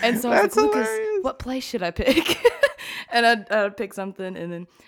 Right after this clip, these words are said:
Speaker 1: I went up, like, three touchdowns on him. I had a, I scored a touchdown, then I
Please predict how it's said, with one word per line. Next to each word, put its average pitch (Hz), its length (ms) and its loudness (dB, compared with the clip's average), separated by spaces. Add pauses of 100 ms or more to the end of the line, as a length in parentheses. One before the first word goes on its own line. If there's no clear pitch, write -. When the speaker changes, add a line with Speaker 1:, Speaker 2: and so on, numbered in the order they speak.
(200)
Speaker 1:
I 190 160 -10 (520)
went 185 220 -10
up, 170 120 -12
like, - 200 -16
three 156 160 -14
touchdowns 143 540 -16
on 127 160 -18
him. 147 120 -16
I 156 60 -14
had 160 160 -12
a, 135 180 -14 (540)
I 170 200 -4 (140)
scored 196 340 -6
a - 20 -16
touchdown, 175 500 -6
then 170 160 -8
I 156 140 -8